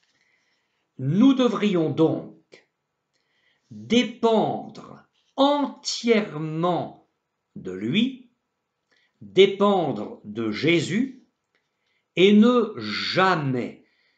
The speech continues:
puiser quelque force ou quelque ressource en nous-mêmes. Nous avons été rendus à la vie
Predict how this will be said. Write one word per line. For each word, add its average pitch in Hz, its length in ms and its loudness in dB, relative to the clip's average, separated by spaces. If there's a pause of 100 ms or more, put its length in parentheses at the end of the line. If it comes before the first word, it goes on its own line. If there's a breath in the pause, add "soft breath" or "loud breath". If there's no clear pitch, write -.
(220)
puiser 190 840 2
quelque 185 420 0
force 233 640 -4
ou 143 140 -8
quelque 170 380 -2
ressource - 1160 -2 (560)
en 240 200 8
nous-mêmes. 117 540 0 (1300 soft breath)
Nous 214 480 2
avons 240 340 2
été 208 680 2
rendus 151 960 -2 (240)
à 165 160 0
la 160 180 0
vie 131 600 -8